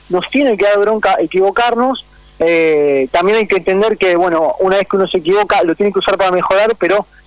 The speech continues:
el error ya está cometido. También hay que ver en qué ámbito sucede. En el escrito, eh,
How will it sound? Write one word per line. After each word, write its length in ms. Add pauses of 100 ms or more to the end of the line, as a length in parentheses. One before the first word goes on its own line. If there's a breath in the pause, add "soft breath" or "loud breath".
el 100
error 260
ya 80
está 160
cometido. 320
También 220
hay 60
que 80
ver 140
en 160
qué 140
ámbito 320
sucede. 380
En 80
el 100
escrito, 500 (380 loud breath)
eh, 560